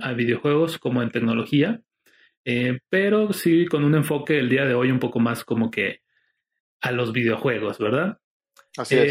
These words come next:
Speaker 2: es.
Speaker 1: primero que nada, estamos en el borde de la nueva generación de consolas, tanto de Microsoft como de, eh, Sony.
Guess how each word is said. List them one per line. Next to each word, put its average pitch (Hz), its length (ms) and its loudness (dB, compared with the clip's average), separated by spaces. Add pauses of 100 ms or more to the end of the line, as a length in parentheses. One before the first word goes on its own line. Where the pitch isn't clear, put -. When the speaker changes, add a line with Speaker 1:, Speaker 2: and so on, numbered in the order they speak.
Speaker 2:
es. - 60 -20
Speaker 1:
primero 180 320 0
que 175 100 -2
nada, 190 580 -2
estamos 196 640 0
en 143 200 2
el 139 160 0
borde 180 640 0 (140)
de 135 520 0
la 131 120 0
nueva 139 240 0
generación 127 580 0
de 135 120 0
consolas, 135 720 -2
tanto 120 260 -2
de 117 80 2
Microsoft 151 640 0 (100)
como 123 320 -2
de, 147 400 -2 (540)
eh, 113 500 0
Sony. 147 460 -2